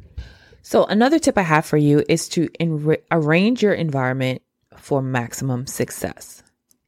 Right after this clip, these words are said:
So if you're like me, it's so easy to get distracted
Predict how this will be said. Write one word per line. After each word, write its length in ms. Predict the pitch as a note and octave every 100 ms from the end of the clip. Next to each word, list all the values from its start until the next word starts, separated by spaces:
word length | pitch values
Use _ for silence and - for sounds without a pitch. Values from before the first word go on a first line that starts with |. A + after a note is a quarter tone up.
| _ _ _ _
So 320 | - E3+ C#3+
if 180 | - -
you're 120 | G3
like 240 | A#3 C#4+ -
me, 320 | E3+ D#3+ - - -
it's 160 | -
so 340 | - - B3+ C4
easy 300 | - F#3+ F3
to 160 | E3+ D#3
get 220 | D3+ D3
distracted 680 | D3 - C#3 C3 - E3+ E3+